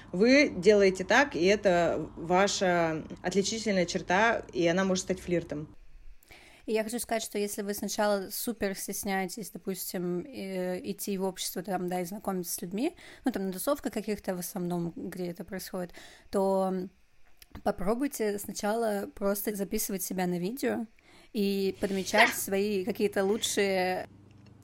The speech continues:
Speaker 1: Эй, привет, ты одна тут отдыхаешь?
Speaker 2: <laughs> Не-не-не, я не имела в виду про это,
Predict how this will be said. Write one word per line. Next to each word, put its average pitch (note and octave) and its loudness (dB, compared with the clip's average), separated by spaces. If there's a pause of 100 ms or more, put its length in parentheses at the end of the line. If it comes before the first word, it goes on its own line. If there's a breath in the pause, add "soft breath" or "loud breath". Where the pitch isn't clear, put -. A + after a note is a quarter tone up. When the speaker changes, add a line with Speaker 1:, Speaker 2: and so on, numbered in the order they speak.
Speaker 1:
Эй, G3 0
привет, F#3+ 4
ты F3 0
одна F3+ 2
тут C4+ -4
отдыхаешь? F#3 -2 (120)
Speaker 2:
<laughs> - -14
Не-не-не, A#3 2
я A3 0
не A3 -2
имела B3+ 0
в G#3+ -4
виду G#3 0
про G3+ -2
это, A3+ 4